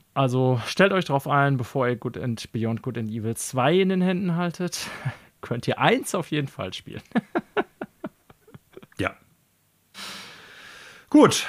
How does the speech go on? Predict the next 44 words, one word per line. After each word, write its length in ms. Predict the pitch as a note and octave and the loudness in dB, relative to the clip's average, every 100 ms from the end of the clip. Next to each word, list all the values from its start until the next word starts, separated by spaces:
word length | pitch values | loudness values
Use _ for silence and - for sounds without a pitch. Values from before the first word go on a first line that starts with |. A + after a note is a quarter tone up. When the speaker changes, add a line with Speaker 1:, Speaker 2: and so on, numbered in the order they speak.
| - | -2
Speaker 2:
und 100 | D3+ | 2
dann 100 | D#3 | 4
kommen 180 | D#3 E3+ | 6 6
wir 360 | E3 E3 D#3 - - | 8 8 6 2 0
als 240 | C#3+ - | 0 4
letzten 420 | B2+ A3 - G3+ | 4 4 4 4
Punkt 220 | G3+ F#3+ | 6 4
heute, 320 | F#3+ F3 E3+ E3 | 6 4 4 0
heute 580 | E3 E3 - C#3+ D#3 C#3 | 2 2 2 2 2 2
noch 160 | C#3 | 0
mal 320 | D3+ C#3 C3+ - _ | 2 4 2 0 _
in 440 | - B2+ C3 C3+ | 0 2 2 0
die 240 | B2 B2 A#2+ | 0 -2 2
Gerüchteküche 600 | C3 A#3+ - G#2 A#2+ D#3 | 4 4 4 0 0 0
und 100 | C#3 | -2
schnuppern 260 | D#3 D3 | 0 2
da 80 | C3+ | 2
ein 80 | B2+ | 2
bisschen 220 | A#2+ C3 | 0 0
rein. 400 | A#2+ C#3+ A#2 D3 | 0 2 2 0
Und, 500 | C#3+ B2+ B2+ B2+ - | 0 0 2 0 -4
äh, 220 | D#3 C3+ B2+ A#2+ _ _ _ - | -4 -4 -4 -10 _ _ _ -12
im 120 | - C3 | -6 -2
Prinzip 360 | C#3+ - E3 | 0 2 2
ist 140 | F3+ D#3 | 2 0
es 100 | C#3 | 2
nur 160 | C#3+ | 2
ein 140 | C3 C3+ | 2 2
kurzer 280 | C#3+ - | 0 2
Satz. 380 | G#2+ D3+ G3 - | 2 2 2 -2
Wir 80 | B2+ | -2
brauchen 240 | A#2 C3 | 0 2
auch 100 | C3 | 2
gar 140 | A#2+ B2 | 2 0
nicht 100 | A#2 | 2
lange 180 | B2 A#2 | 0 0
drüber 200 | A2+ A2 | 0 0
schreiben, 1160 | - - - - - G2+ G2 B2+ F3+ F3+ F3+ | 0 -6 -8 -10 -10 -4 0 2 4 4 4
sprechen 540 | F3+ - - D3+ D#3+ D#3 | 2 -2 -4 -2 -2 -2
oder 140 | B2+ | 0
sonst 220 | A2 D3 | 0 -2
irgendwie 240 | E3+ D#3 D3+ | -4 -6 -4
was 140 | D#3 | -2
machen. 260 | D#3 D#3 | 0 0